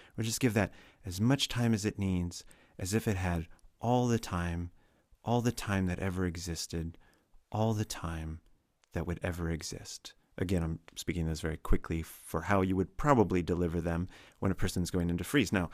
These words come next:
you've been talking. They go into freeze. They're really there. They're really allowing it to happen.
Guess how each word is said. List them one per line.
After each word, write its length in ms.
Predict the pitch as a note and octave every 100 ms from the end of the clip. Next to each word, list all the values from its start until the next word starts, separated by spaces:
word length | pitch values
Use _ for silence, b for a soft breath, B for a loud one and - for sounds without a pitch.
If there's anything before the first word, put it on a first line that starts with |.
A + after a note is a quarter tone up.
| B B B
you've 160 | A#2+ B2+
been 120 | A2+
talking. 520 | C#3 F3 E3+ F2 E2+ - _ _ _ _ _ -
They 160 | A#2
go 140 | B2+ A#2+
into 160 | A#2
freeze. 320 | - F3 D3+
They're 100 | -
really 240 | G#2 C3 A#2
there. 260 | D#3 F3+
They're 140 | F#2 F#2
really 220 | A2+ B2
allowing 300 | G#2+ A#2+ A2
it 100 | G2
to 80 | G2+
happen. 440 | B2+ E3 F#2 F2+